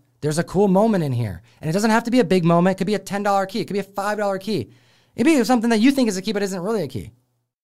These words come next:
It's a cool thing to do, and I've seen it take place where that person looks at that item differently,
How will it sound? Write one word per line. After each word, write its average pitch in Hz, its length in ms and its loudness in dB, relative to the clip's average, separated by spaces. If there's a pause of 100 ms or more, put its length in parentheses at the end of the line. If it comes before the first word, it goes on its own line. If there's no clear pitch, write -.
(560)
It's 156 140 -8
a 180 40 -4
cool 196 220 2
thing 190 180 2
to 156 80 0
do, 190 220 2
and 156 360 -6
I've 156 160 -4
seen 226 300 -2
it 240 180 -4
take 147 200 -8
place 151 400 -2
where 135 120 -2
that 156 200 -2
person 123 580 -4 (460)
looks 185 280 -2
at 214 80 -6
that 175 260 -2 (500)
item 151 340 0
differently, 131 560 -6